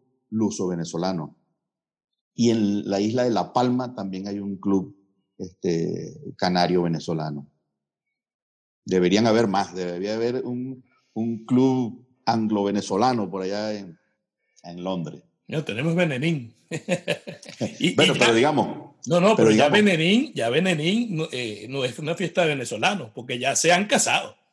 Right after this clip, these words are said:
Speaker 2: Y ya pasa lo mismo que tú dices. Y, y bueno, y tú ves que, que se van adoptando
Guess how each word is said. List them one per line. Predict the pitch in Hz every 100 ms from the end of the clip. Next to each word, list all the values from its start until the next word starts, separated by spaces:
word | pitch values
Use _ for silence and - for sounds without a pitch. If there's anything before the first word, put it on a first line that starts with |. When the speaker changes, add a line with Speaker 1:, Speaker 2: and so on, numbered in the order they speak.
| _ _ _ -
Speaker 2:
Y | 120
ya | 120 113 131 170
pasa | - - 214
lo | 196
mismo | 170 170 226
que | 185
tú | 156 139
dices. | 139 131 147 139 117 107 101 110 _ - _ _ -
Y, | 107
y |
bueno, | 110 175 202
y | 123
tú | 131 156
ves | 196 208
que, | 202 180
que | 170 147 139 131 -
se | 170 147
van | 139 165
adoptando | 196 185 - 160 175 226 226 143